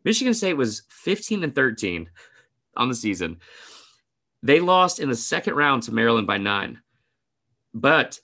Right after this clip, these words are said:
they lo-, they also beat Ohio State, Illinois, and Michigan in three out of six games. So immediately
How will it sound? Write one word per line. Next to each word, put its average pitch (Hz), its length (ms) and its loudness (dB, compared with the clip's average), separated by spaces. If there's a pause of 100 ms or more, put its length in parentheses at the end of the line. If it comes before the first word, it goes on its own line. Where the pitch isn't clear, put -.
(140)
they 131 180 2
lo-, 156 260 2
they 131 180 2
also 160 280 0
beat 135 220 0
Ohio 135 260 0
State, 135 200 -2
Illinois, 131 200 -2
and 117 80 -2
Michigan 104 500 -2
in 98 140 -10
three 113 260 0
out 107 100 0
of 95 40 -6
six 95 220 -8
games. - 300 -10 (340)
So 143 200 4
immediately 139 760 4